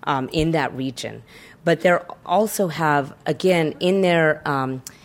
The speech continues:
in their genomes or in their very fabric of their D N A, which, um, H I V we know likes to knit itself into our D N A, and we'll talk about that, um, more, um, in a couple weeks when we talk about therapies. Um, H I V, these,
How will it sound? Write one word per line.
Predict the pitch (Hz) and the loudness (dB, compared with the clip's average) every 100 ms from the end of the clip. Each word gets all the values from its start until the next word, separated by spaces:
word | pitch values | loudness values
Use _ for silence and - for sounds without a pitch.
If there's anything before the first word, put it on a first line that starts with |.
| - - | -18 -4
in | 196 202 | 0 2
their | 156 | 0
genomes | 120 180 190 165 120 - - | -2 0 2 2 -2 -8 -6
or | - 151 | 0 0
in | - 185 185 | 0 0 2
their | 170 | 2
very | 143 156 170 170 | 2 4 4 2
fabric | 170 147 147 143 | 0 0 0 -4
of | 131 | -4
their | 135 | -6
D | 131 139 | -2 -2
N | 139 | -2
A, | 127 | -4
which, | 123 131 - - | -4 -6 -8 -8
um, | 139 127 - | -4 -4 -2
H | 165 160 | -2 0
I | 147 | -2
V | 135 143 135 127 - - - | -2 -2 -4 -6 -12 -14 -2
we | 151 | 0
know | 143 | 2
likes | 139 143 - | 2 -2 -2
to | 143 | -2
knit | 139 160 | 2 2
itself | 156 - 123 120 - | 2 -2 -6 -8 -8
into | - 135 - 135 | -6 -4 -4 -4
our | 123 | -4
D | 123 131 | -4 -6
N | |
A, | 135 | -6
and | 123 | -6
we'll | 120 | -10
talk | 120 127 - | -6 -8 -6
about | 131 120 | -8 -6
that, | 123 117 - | -6 -8 -8
um, | 127 120 | -10 -8
more, | 131 143 123 113 - - - 139 | -4 -2 -2 -8 -14 -16 -10 -6
um, | 127 117 120 | -4 -4 -8
in | 160 | -10
a | |
couple | - - 135 | -10 -8 -4
weeks | 135 - | -4 -4
when | 131 | -8
we | |
talk | - 131 | -6 -8
about | 139 127 - | -4 -4 0
therapies. | 165 160 147 131 - - - - - | 0 0 -2 -6 -8 -16 -20 -20 -6
Um, | 160 156 147 | -2 -2 0
H | 190 202 202 | -2 0 0
I | 180 | 0
V, | 156 185 175 165 - - | 0 -2 -2 -6 -12 -10
these, | 160 185 208 180 | -6 -2 -2 -4